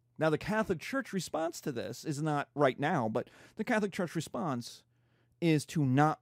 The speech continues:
make the Bible in English or in any local language until the nineteen sixties. So the Catholic Church is gonna be slow on this one. But their response is, "It's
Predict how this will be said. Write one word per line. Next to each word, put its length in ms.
make 300
the 140
Bible 580
in 160
English 560
or 180
in 140
any 200
local 320
language 540
until 300
the 120
nineteen 380
sixties. 680
So 580
the 400
Catholic 260
Church 180
is 80
gonna 100
be 60
slow 320
on 100
this 180
one. 200
But 380
their 160
response 560
is, 320
"It's 220